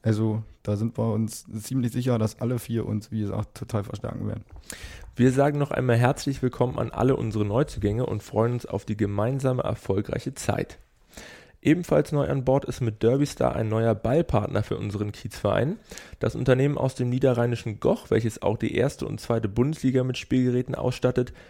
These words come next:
Speaker 2: stellt ab sofort sowohl unserer Regionalligamannschaft als auch unseren Nachwuchstalenten neue Bälle zur Verfügung. Auch hier noch einmal herzlich willkommen und auf eine lebendige Partnerschaft.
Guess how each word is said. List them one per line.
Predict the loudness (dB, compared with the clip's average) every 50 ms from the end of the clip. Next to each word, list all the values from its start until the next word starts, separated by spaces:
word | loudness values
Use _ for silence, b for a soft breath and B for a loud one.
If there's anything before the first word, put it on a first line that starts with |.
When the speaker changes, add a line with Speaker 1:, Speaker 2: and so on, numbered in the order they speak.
| B B
Speaker 2:
stellt | -10 -2 2 2 2 2 2 -2
ab | -4 -2
sofort | -2 -2 -2 2 4 4 4 4 2 0 -4 -4
sowohl | -2 0 2 4 4 4
unserer | 2 0 -2 -2 -2 -2 -2 0 -2 -2 -2
Regionalligamannschaft | -4 -6 -6 -4 -2 0 2 2 4 4 4 4 4 2 2 2 2 2 2 -2 0 2
als | 2 2 2 2
auch | -2 -4 -4
unseren | -4 -4 -4 -2 -2 -2 0
Nachwuchstalenten | 2 2 2 2 0 -4 -6 -2 0 2 2 2 2 -2 -4 -4
neue | -2 0 0 2 0
Bälle | 0 0 0 2 2 2
zur | 2 0 0 0
Verfügung. | 0 0 0 -2 -4 -4 -6 -8 -10 _ B B B B B B B B
Auch | 0 2 2
hier | 2 2 2
noch | 2 0
einmal | 0 0 0 2
herzlich | 2 2 0 -2 -4 -8 -6 -4
willkommen | -6 -2 2 2 2 2 0
und | -2 -4 -6 -4 -2
auf | -4 -4 -2 -4 -4
eine | -2 0 0
lebendige | 0 0 0 -2 -4 -2 0 0 2 2
Partnerschaft. | 2 2 0 0 0 0 -2 -4 -4 -2 -4 -4 -4 -6 -12 -20